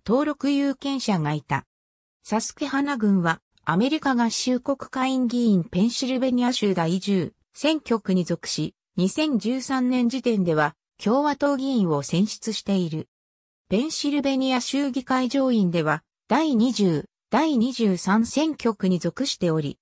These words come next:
下院では、第百十、第百十一、及び第百十四選挙区に属している。二千十三年時点で、上院は共和党二人、下院は共和党二人、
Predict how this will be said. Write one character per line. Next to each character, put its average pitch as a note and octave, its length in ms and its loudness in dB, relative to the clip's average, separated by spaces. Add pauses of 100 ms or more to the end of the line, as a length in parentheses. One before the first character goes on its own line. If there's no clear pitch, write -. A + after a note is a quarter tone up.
(160)
下 G3+ 160 2
院 C4+ 160 0
で A#3+ 100 2
は、 D#3+ 220 0 (260)
第 A3 220 2
百 A3 340 -2
十、 F#3+ 360 -2 (200)
第 C#4 280 0
百 A3+ 280 0
十 A3 240 0
一、 F#3+ 440 -4 (240)
及 G3+ 240 4
び G3 240 0 (240)
第 D4 240 2
百 B3+ 280 0
十 C4+ 220 0
四 B3 240 2
選 B3+ 220 0
挙 A3+ 180 -2
区 - 140 -2
に F3+ 100 2
属 D#3 260 -2
し - 140 -8
て - 100 -8
い B2+ 140 -4
る。 A#2 180 -10 (480)
二 F#3 140 2
千 D4 300 -2
十 B3+ 220 0
三 B3+ 260 0
年 A#3 260 4
時 G#3+ 160 -4
点 F3 220 0
で、 D#3 200 -2 (280)
上 A#3+ 240 4
院 B3+ 280 2
は G#3 220 2 (260)
共 C#4+ 180 2
和 D4+ 120 0
党 G3 220 2
二 F3 260 -2
人、 E3+ 180 -2 (200)
下 G3 160 0
院 A3 180 2
は G3+ 240 0 (180)
共 C#4 260 2
和 C#4+ 140 -2
党 G#3 240 2
二 F3 260 -2
人、 E3+ 180 -2